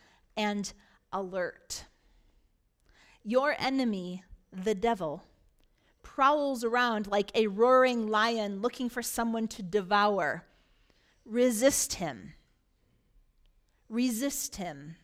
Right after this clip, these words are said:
Resist him standing firm in the faith, because you know that your brothers and sisters throughout the world are undergoing the same kind of sufferings. I think that so many people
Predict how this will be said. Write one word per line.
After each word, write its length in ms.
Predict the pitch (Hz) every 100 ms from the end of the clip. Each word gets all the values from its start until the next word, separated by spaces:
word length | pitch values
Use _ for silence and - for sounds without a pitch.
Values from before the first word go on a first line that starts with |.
| _ _ _ _ _ _ _ _ _ _ _ _ _ _ _ _ _ -
Resist 640 | 208 202 247 349 - -
him 280 | 226 196 202
standing 460 | - 220 214 208
firm 460 | 196 - 247 269 269
in 100 | 240
the 80 | 220
faith, 360 | - 180 175 -
because 300 | 214 233 208
you 140 | 254
know 140 | 254
that 180 | 240 220
your 80 | 220
brothers 480 | 202 233 254 285 285
and 100 | 240
sisters 460 | 226 214 - 214
throughout 300 | - 202 196
the 80 | 214
world 400 | 196 185 170 175 - - - 226
are 140 | 220
undergoing 380 | 226 220 220 208
the 60 |
same 360 | 208 226 220 220
kind 480 | - 220 196 180 180
of 120 | 196 -
sufferings. 760 | - 190 - 104 - - - _ _ _ _ _ _ _ _ _ _ _ _ _ _ _ _ _ - _ _ _ _ _ _ _ 233
I 80 |
think 460 | 226 254 277 - - _
that 180 | - -
so 180 | - 240
many 260 | 240 220
people 640 | 196 - 233 - 170 214